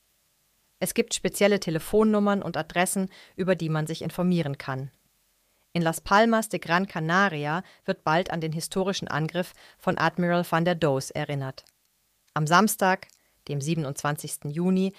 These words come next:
findet um zwanzig Uhr in Santa Ana eine historische Nachstellung dieses Ereignisses statt.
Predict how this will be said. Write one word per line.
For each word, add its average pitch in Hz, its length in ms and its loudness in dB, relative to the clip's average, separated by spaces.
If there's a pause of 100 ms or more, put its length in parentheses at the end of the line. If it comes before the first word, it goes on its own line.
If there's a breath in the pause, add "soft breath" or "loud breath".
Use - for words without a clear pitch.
(220 loud breath)
findet 254 320 4
um 165 120 -4
zwanzig 233 520 0
Uhr 214 220 0
in 165 120 -6
Santa 156 280 -4
Ana 190 340 0
eine 160 200 -4
historische 214 580 -2
Nachstellung 160 580 -2
dieses 160 300 -6
Ereignisses - 600 -4
statt. - 360 -8